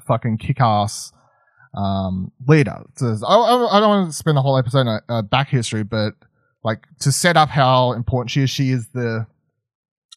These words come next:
she, as the episode started, like, she's the heiress to, um, Mandalore. Like, she is r-, royalty. She's, uh,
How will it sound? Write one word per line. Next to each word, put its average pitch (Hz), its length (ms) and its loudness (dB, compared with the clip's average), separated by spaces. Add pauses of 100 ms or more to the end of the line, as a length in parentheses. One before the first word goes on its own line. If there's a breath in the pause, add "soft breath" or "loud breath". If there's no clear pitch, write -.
(120)
she, 156 360 0 (120)
as 160 140 0
the 165 60 0
episode 143 300 0
started, 131 260 4
like, 98 160 -6
she's 117 260 -4 (140)
the 120 140 -10
heiress 117 460 -4
to, 98 420 -8 (880)
um, 92 500 -4 (180)
Mandalore. 131 420 2
Like, 95 180 -10
she 127 200 -2
is 104 220 -4 (180)
r-, 135 160 -6
royalty. 139 580 2
She's, 113 340 -4
uh, 101 440 -2